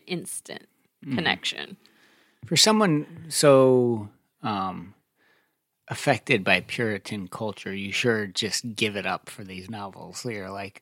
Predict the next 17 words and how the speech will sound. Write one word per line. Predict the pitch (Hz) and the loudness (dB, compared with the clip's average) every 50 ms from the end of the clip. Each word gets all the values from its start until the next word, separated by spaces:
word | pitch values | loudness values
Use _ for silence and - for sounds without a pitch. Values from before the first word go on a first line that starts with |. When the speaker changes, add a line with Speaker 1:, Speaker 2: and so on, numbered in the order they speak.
| - | 2
Speaker 2:
"Oh, | 240 233 196 | 4 4 6
this | 175 170 160 | 6 6 4
is | 175 147 139 | 4 4 4
okay | 127 107 - - 110 98 | 2 2 2 0 -2 -2
too." | 92 - - 127 107 90 85 92 - _ _ _ _ _ _ _ _ _ _ _ _ _ _ _ _ _ _ _ _ _ _ _ _ _ _ _ _ _ _ _ _ _ _ | -2 0 -2 -2 -2 -4 -10 -14 -16 _ _ _ _ _ _ _ _ _ _ _ _ _ _ _ _ _ _ _ _ _ _ _ _ _ _ _ _ _ _ _ _ _ _
Speaker 1:
Yeah, | 330 349 - 160 - - | -6 -4 -2 -2 -2 -2
I | 151 170 | -6 -4
Speaker 2:
Because | 170 170 151 143 127 117 | 4 6 6 6 8 6
Speaker 1:
mean | 127 | 4
Speaker 2:
you, | 135 135 | 4 2
you | 139 139 135 131 | 2 2 2 4
won't | 135 131 131 131 | 4 4 4 4
share | - - - 135 131 127 | 2 4 4 4 4 4
with | 127 120 110 - | 2 -2 -4 -4
me | - 120 113 113 | -4 -6 -4 -4
your | 110 107 104 107 107 104 | -6 -8 -8 -10 -12 -14
feelings, | 98 - - 135 120 110 104 95 92 98 101 101 101 - - - - | -12 -4 -2 0 0 0 -2 -4 -6 -10 -12 -14 -12 -12 -12 -12 -14